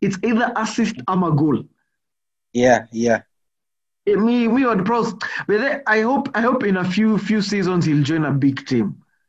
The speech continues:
Speaker 1: He deserves it.
Speaker 2: And he's, you know, he's, I think he's twenty-six, man. He's not
Speaker 1: Ma-
Speaker 2: that old. Like,
Speaker 1: Yeah.
Speaker 2: he's the kind of player that
Speaker 1: Mm-hmm.
Speaker 2: I,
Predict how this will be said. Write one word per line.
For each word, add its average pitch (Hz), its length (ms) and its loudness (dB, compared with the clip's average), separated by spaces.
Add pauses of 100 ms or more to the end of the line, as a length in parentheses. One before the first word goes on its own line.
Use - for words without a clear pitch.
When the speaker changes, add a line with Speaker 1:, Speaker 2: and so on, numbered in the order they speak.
(720)
Speaker 1:
He 175 100 2
deserves 170 420 0
it. - 220 -4 (1120)
Speaker 2:
And 165 140 -2
he's, 165 240 -10
you 196 80 2
know, 208 220 4
he's, 156 240 -10
I 175 100 0
think 196 220 -2
he's - 120 -18
twenty-six, - 520 -8 (160)
man. 104 320 -12 (580)
He's 143 160 -4
not 170 300 2
Speaker 1:
Ma- 135 80 0
Speaker 2:
that 123 140 -6
old. 120 260 -6
Like, 131 220 -4 (420)
Speaker 1:
Yeah. 139 220 0
Speaker 2:
he's 156 100 0
the 165 100 4
kind 185 240 2
of 135 100 2 (120)
player 151 340 4
that 113 160 0 (1080)
Speaker 1:
Mm-hmm. 113 260 0 (180)
Speaker 2:
I, 143 120 0